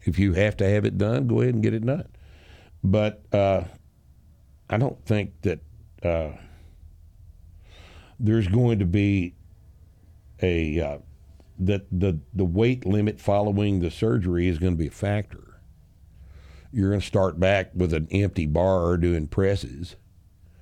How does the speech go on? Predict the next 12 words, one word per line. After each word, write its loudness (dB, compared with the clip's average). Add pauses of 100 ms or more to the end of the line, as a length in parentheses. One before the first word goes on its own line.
(520)
You 0
know, -4
you're 0
not 0
gonna 0
press 0
two 0
and 0
a -6
quarter 0
on -6
this. -20